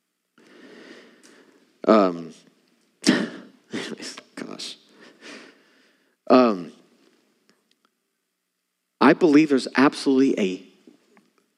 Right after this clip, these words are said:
an approach to telling it to the church. Do I think the church should help you get away from sin? Of course I do.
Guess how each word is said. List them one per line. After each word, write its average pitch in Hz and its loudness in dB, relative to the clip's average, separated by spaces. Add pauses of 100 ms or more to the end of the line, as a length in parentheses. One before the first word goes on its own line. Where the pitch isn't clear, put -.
(280)
an 214 -8
approach - -2
to - -2
telling 92 -6
it 82 -12
to - -8
the 82 -8
church. 95 -10
Do - -10
I 95 -6
think 147 -8
the 123 -2
church 156 -2
should - -8 (520)
help 143 -4
you 156 2
get 139 2
away 113 0
from 92 -10
sin? 196 -4
Of - -20
course 226 0
I - -4
do. - -12